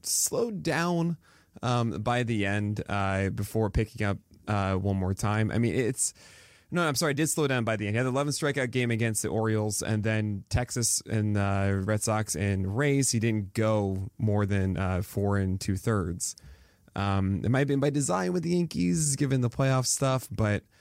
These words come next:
um, I don't really see a guy that's gonna be a consistent six innings, "I've got this handled"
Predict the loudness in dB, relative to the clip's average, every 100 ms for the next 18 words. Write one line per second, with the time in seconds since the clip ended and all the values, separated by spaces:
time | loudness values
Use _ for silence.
0 | _ _ -16 -4 0 2 2 0 0 0
1 | 0 0 2 2 2 2 2 0 -2 -2
2 | 0 0 0 -2 0 0 0 0 0 0
3 | 0 2 2 2 0 -2 -2 0 -2 -4
4 | -4 -2 -2 -2 -2 -2 -4 -2 0 0
5 | 0 0 -4